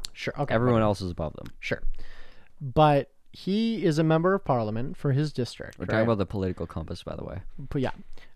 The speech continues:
Speaker 1: I think Burnaby Burnaby South, I wanna say, is Jagmeet's riding.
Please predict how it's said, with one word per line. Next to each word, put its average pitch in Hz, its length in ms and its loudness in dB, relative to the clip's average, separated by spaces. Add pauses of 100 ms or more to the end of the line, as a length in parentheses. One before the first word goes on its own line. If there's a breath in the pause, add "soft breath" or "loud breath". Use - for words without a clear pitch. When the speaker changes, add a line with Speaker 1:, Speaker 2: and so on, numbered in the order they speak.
(100)
Speaker 1:
I 139 60 2
think 143 280 2
Burnaby 156 540 4 (420 soft breath)
Burnaby 147 380 2
South, 156 380 0
I 196 40 4
wanna 196 200 2
say, 233 300 0 (160)
is 131 280 -4
Jagmeet's 143 440 0
riding. 156 380 4